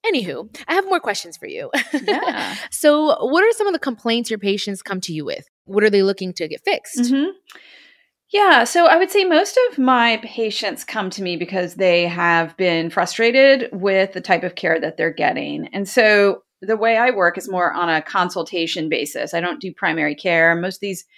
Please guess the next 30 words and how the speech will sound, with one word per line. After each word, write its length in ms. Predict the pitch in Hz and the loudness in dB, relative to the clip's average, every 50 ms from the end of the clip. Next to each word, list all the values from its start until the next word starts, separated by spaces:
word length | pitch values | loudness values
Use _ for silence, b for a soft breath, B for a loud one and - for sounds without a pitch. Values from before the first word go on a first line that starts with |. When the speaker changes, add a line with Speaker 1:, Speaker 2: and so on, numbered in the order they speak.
| b b b b b | b b b b b
Speaker 2:
people 220 | 269 269 233 262 | -2 -2 2 2
are 80 | 262 262 | 0 0
coming 300 | 262 247 254 247 247 233 | 2 0 0 0 0 -2
in 160 | 226 226 226 | -2 -2 -2
with 120 | 202 202 202 _ _ _ _ _ _ | -4 -4 -6 _ _ _ _ _ _
chronic 440 | - - - 208 190 196 208 226 226 | -10 -2 2 2 4 4 2 2 -2
issues. 500 | 208 262 262 - 302 285 285 285 285 247 - _ _ - | -4 -6 -2 -2 0 0 0 0 -2 -4 -6 _ _ -6
We 80 | 277 302 | -4 -2
see 120 | - - - - | 2 4 4 4
a 20 | 247 | 4
lot 300 | 220 175 170 175 196 220 | 6 6 6 6 6 6
of 180 | 240 247 175 | 4 0 0
G 300 | 156 - - 170 170 165 | -4 -10 -8 -2 2 4
I 180 | 151 139 135 135 | 4 4 4 2
problems, 540 | - - - 123 117 - 117 117 - - - | 0 -2 -2 -2 -2 -2 -6 -12 -12 -14 -16
chronic 800 | - - - 233 247 247 262 254 247 254 247 262 254 254 196 - | -16 -10 -4 -2 -2 0 0 0 0 0 -2 -2 -4 -8 -10 -14
G 200 | - - 170 160 | -8 -2 2 4
I 120 | 147 147 120 | 4 4 4
issues. 640 | 101 147 160 - - 131 123 107 123 135 - - | 2 -2 -6 -6 -8 -6 -6 -6 -6 -8 -8 -4
So 240 | - 165 127 113 117 | 0 0 0 0 0
they've 160 | 165 165 160 | -2 -4 -4
been 160 | 160 175 175 185 | -4 -8 -6 -2
labeled 360 | 240 254 254 240 254 240 220 | -2 -2 0 2 0 0 0
as 100 | 208 190 | 0 -4
Speaker 1:
Mm-hmm. 100 | - 135 | -4 -4
Speaker 2:
I 60 | 156 | -4
B 180 | 165 165 170 180 | -4 -4 -2 0
S, 640 | 214 220 214 220 220 214 214 214 208 - - - - b b b b b b b | 2 2 4 4 4 4 2 2 0 -2 -8 -10 -12 b b b b b b b
or 500 | - 175 175 170 165 165 160 160 156 156 147 | -2 0 2 4 4 4 4 2 0 0 0
they, 240 | 151 151 151 147 | -2 -2 -2 -4